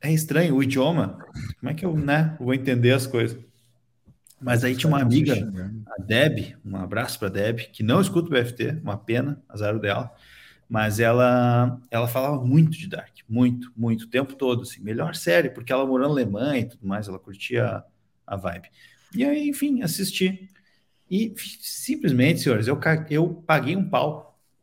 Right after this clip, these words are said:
Speaker 1: pra Dark de uma maneira absurda. Eu comprei o quadrinho pra então tá, né, Everything is Connected. Isso é o que diz o quadro, e daí eu também estou conectado com Dark e com Barca do Beijo três. E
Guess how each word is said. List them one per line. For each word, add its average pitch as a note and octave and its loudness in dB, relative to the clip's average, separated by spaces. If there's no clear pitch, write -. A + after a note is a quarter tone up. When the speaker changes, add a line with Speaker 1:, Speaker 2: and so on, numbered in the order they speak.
Speaker 1:
pra G2+ -4
Dark G2 -2
de - -20
uma B2+ -4
maneira C3 0
absurda. C3+ -2
Eu A#2+ 0
comprei D#3 -2
o D#3 0
quadrinho C3+ -2
pra C#3 -6
então C3 -8
tá, C3 -6
né, B2 -8
Everything D3+ -2
is C#3 -6
Connected. G2 -8
Isso B2 -8
é - -10
o A#2+ -12
que A#2 -14
diz A#2 -6
o A2+ -12
quadro, A#2 -4
e A#2 -6
daí A2 -4
eu C#3 -4
também C3+ -8
estou C3 -10
conectado A#2+ -8
com G#2 -16
Dark G2+ -8
e B2 -12
com A#2 -8
Barca G#2 -4
do G2 -8
Beijo G2+ -8
três. - -16
E G2+ -12